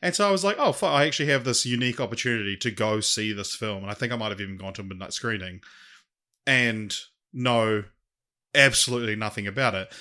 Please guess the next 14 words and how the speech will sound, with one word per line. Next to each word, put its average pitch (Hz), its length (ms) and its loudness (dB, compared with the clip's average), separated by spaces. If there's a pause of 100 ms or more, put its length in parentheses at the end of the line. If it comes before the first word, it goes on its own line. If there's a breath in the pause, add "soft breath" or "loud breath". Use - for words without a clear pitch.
(140)
And 131 100 4
I 147 60 10
remember 190 260 6
being 156 200 4
pissed 127 260 0
off 123 140 0
'cause 120 100 -2
I 127 40 0
remember 147 260 -2
there 135 140 0
was 110 200 -2
one 110 220 -2
person 104 580 0 (480 soft breath)
in 110 420 -4